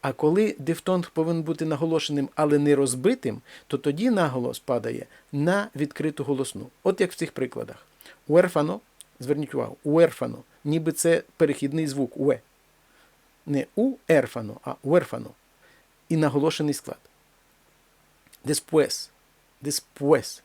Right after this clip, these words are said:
уес. Це не є después, це є después. Наголошений склад, і для того, щоб дифтонг не розбився, наголос ставиться на від-,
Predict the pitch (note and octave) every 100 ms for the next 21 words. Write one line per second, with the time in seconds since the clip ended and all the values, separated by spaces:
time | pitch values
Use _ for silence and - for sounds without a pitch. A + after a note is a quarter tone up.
0 | _ C3+ C#3 - - _ _ - - -
1 | - - _ _ _ _ - D#3 D3+ D3
2 | F#3 C#3 D#3 C#3+ - - F3+ E3 - C#3
3 | A#2 - - _ - D#3 D3 C#3 - C#3
4 | C#3+ - D3+ C#3+ A2 - _ _ - C#3+
5 | B2 D#3 E3 - D#3+ D3+ - E3+ G3 -
6 | _ _ _ _ D3 C3+ C3+ D#3+ - D3
7 | - D3+ - C#3+ - D#3 B2+ D3 C#3+ C#3
8 | F3+ G#3+ - - - - D3+ D#3+ E3 D#3+
9 | - C#3+ C#3+ C#3 C#3+ C3+ B2+ A#2+